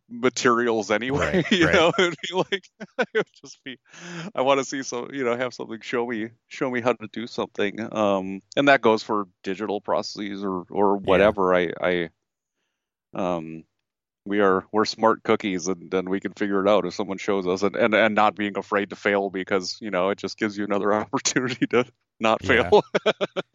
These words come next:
Speaker 2: I have to go install a couple of windows at some point this week myself. So I've,
Speaker 1: Ooh,
Speaker 2: I've already
Speaker 1: yeah.
Speaker 2: been doing that, that research because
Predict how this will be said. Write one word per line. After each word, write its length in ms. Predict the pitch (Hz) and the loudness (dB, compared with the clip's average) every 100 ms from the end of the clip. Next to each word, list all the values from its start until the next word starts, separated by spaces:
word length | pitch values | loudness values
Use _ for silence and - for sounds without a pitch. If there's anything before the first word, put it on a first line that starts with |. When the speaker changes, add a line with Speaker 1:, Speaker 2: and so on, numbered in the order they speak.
| - | -2
Speaker 2:
I 80 | 107 | 4
have 160 | 113 - | 4 2
to 80 | |
go 160 | 95 95 | -2 -2
install 360 | 90 - 98 90 | -2 -2 -2 -2
a 40 | |
couple 260 | 87 95 90 | -4 -6 -4
of 80 | 90 | -4
windows 340 | 95 92 87 | -4 -4 -4
at 80 | 90 | -6
some 200 | - 92 | -6 -6
point 240 | 95 82 | -6 -8
this 180 | 87 - | -8 -8
week 180 | 87 - | -10 -8
myself. 440 | 85 - 92 87 - | -8 -6 -6 -8 -12
So 380 | - 87 87 - 80 | -6 -4 -4 -6 -4
I've, 260 | 98 101 _ - | -4 -4 _ -10
Speaker 1:
Ooh, 60 | 123 | -4
Speaker 2:
I've 140 | 101 | 0
already 240 | 95 95 92 | 2 2 2
Speaker 1:
yeah. 80 | |
Speaker 2:
been 220 | 90 87 85 | -2 -4 -4
doing 280 | 92 92 | -4 -4
that, 220 | 87 87 - - | -6 -8 -10 -10
that 180 | 90 | -8
research 480 | 80 92 - 90 85 | -6 -8 -6 -8 -10
because 580 | - - 90 87 - - | -14 -8 -8 -6 -10 -12